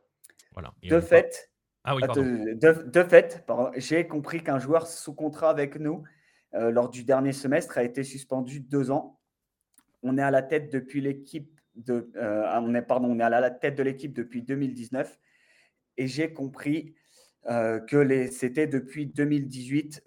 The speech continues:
Speaker 2: de ce que nous a dit le président dans le vestiaire. Il y a quatre matchs. Donc, ça rend impuissant. Fin de la citation.
Speaker 1: Ouais, c'est,
Speaker 2: Donc,
Speaker 1: c'est
Speaker 2: euh,
Speaker 1: cela. Et il allait ass-, il allait même assez loin en disant que ça fait quoi, une vingtaine d'années qu'il est au club, qu'il est passé par les jeunes et tout.
Speaker 2: Non, non,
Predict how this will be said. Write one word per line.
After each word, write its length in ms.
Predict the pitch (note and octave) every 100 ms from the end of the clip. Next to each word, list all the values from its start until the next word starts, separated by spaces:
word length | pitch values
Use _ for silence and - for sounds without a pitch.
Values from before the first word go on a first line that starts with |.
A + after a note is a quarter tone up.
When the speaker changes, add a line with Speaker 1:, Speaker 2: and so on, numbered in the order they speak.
| A2+
Speaker 2:
de 180 | C3 C#3
ce 180 | C#3 -
que 140 | -
nous 260 | A#2+ A#2+ A2+
a 60 |
dit 160 | A2+ C#3
le 140 | A#2+
président 580 | - B2+ A#2+ A#2 C3 - - _ _ -
dans 100 | B2+
le 60 |
vestiaire. 500 | B2 A#2+ - G2+ - _ _ _ _ _ _ _
Il 100 | G#2
y 60 |
a 60 | A#2
quatre 240 | A2+ -
matchs. 220 | D2+ - -
Donc, 260 | C3+ C#3+
ça 200 | - A#2
rend 480 | G2+ A#2 C3+ - _ _ _ _
impuissant. 680 | A#2+ - A2 - A2 - - _
Fin 280 | - - B2+
de 80 | A#2
la 100 | G#2
citation. 480 | - A#2+ G2+ - - _ _ _ -
Speaker 1:
Ouais, 200 | B2 F#2+
c'est, 220 | - G#2
Speaker 2:
Donc, 120 | G2 -
Speaker 1:
c'est 140 | -
Speaker 2:
euh, 40 | G#2+
Speaker 1:
cela. 260 | - C#3+
Et 160 | G#2 G2+
il 80 | G2
allait 180 | F#2 G2
ass-, 280 | F#2+ -
il 120 | A2+ G#2
allait 160 | G2
même 200 | G2+ A2
assez 180 | G#2 -
loin 160 | A#2 C#3
en 60 |
disant 240 | G2 G2 G#2+
que 100 | G2
ça 160 | F2+
fait 160 | - G2
quoi, 180 | A2 G2+
une 120 | F#2+
vingtaine 280 | G2+ A2+ G#2+
d'années 260 | A2+ A#2+
qu'il 160 | A2 G2+
est 40 |
au 80 | G#2
club, 340 | - C3+ B2+
qu'il 180 | - G2+
est 100 | F#2+
passé 260 | - G2 G#2
par 180 | G2 F#2+
les 120 | G#2
jeunes 360 | G#2 B2+ B2+
et 80 | G#2+
tout. 140 | G2 D#3+
Speaker 2:
Non, 160 |
non, 60 | E3